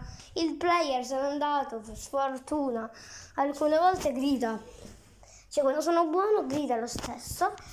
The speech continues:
ma poi, ma poi io lo careccio e lui capisce che io sono buono. C'è un portale, vediamo cosa c'è. Oh, oddio!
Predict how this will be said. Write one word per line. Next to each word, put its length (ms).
ma 80
poi, 500
ma 100
poi 200
io 120
lo 160
careccio 540
e 80
lui 100
capisce 480
che 80
io 140
sono 240
buono. 580
C'è 140
un 160
portale, 720
vediamo 320
cosa 160
c'è. 280
Oh, 200
oddio! 340